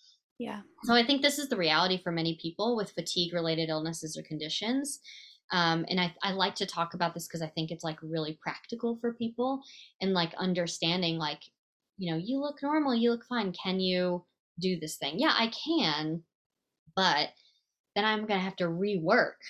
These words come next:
Speaker 1: Yeah.
Speaker 2: this later with my kids, right? Like, then I won't be able to do this because I'm doing this. And so
Speaker 1: Right.
Speaker 2: I think it's important instead of to fight, I fought that for a really long time. I was like, "I have unlimited spoons, unlimited energy,
Speaker 1: <laughs>
Speaker 2: I'm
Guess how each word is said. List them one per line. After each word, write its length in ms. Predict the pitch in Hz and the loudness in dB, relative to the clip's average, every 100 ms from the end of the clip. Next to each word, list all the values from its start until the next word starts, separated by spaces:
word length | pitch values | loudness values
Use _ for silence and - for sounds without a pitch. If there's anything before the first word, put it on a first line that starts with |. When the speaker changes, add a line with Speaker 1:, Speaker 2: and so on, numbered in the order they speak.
| - _ _ - | -18 _ _ -6
Speaker 1:
Yeah. 320 | 160 165 190 | -2 0 0
Speaker 2:
this 300 | 185 - - _ _ _ _ - | -2 -6 -10 _ _ _ _ 0
later 460 | 202 202 - - - | 4 4 2 -6 -4
with 160 | 165 | -2
my 140 | 175 170 | -2 0
kids, 480 | 269 180 - - - | 4 4 2 -8 -4
right? 320 | 147 185 220 | 0 0 2
Like, 220 | 180 165 - | -2 -2 0
then 140 | 202 | 2
I 120 | 190 185 | 4 4
won't 240 | 185 - | 2 2
be 40 | 185 | 0
able 160 | 180 | 0
to 80 | 170 | -2
do 220 | 180 170 156 | -2 -2 0
this 520 | 214 151 170 - - - | 2 4 2 -2 -6 -8
because 280 | 165 165 160 | -8 -6 -4
I'm 140 | 156 | -4
doing 340 | 160 151 147 165 | -2 -4 -4 -2
this. 500 | 180 - - - - - - - - 247 | -2 -2 -8 -10 -12 -20 -20 -20 -10 -2
And 100 | 196 | 2
so 80 | 214 | 2
Speaker 1:
Right. 120 | 202 | 2
Speaker 2:
I 140 | - | 0
think 120 | 233 233 | -2 0
it's 160 | 233 233 | -2 0
important 540 | 214 - 247 233 240 | -2 0 0 4 4
instead 380 | 220 196 - 196 | 4 2 0 2
of 100 | 190 - | 2 -2
to 140 | 180 _ _ | -10 _ _
fight, 160 | 165 165 | 0 2
I 120 | 233 233 - | 2 0 2
fought 220 | 185 - - | 2 0 -4
that 160 | 143 - | -8 -8
for 120 | - 160 | -6 -4
a 60 | |
really 480 | 160 170 185 175 160 | -4 -2 0 0 0
long 280 | 160 151 160 | 0 0 -2
time. 440 | 139 143 - - - | -2 -2 -2 -4 -4
I 60 | |
was 100 | 180 | 0
like, 200 | 175 165 - | 2 0 2
"I 180 | 247 277 | 4 6
have 160 | 214 | 4
unlimited 640 | 175 170 196 330 339 330 320 | 2 0 4 6 8 6 2
spoons, 480 | - 262 240 240 226 | -2 0 2 2 2
unlimited 580 | 160 180 277 370 359 311 | 0 2 4 6 6 6
energy, 540 | 294 294 269 277 269 | 2 0 -2 0 0
Speaker 1:
<laughs> 20 | |
Speaker 2:
I'm 280 | - 196 | 0 0